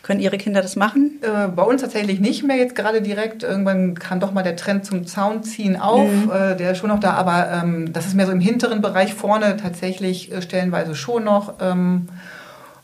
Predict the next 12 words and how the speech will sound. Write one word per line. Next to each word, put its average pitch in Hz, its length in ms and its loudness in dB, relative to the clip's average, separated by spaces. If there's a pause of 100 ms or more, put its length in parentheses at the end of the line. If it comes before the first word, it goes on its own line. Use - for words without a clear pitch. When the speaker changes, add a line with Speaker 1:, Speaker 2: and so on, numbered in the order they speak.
(140)
Speaker 2:
oder 196 220 4
einfach 170 220 2
aber 147 200 -2
auch 143 60 -4
durch 170 160 -6
die 160 100 -4
Siedlungsstromern 160 840 -2
dann 156 180 -4
zu - 120 -8
den 160 140 -2
Freunden 175 400 0
rüber 165 340 0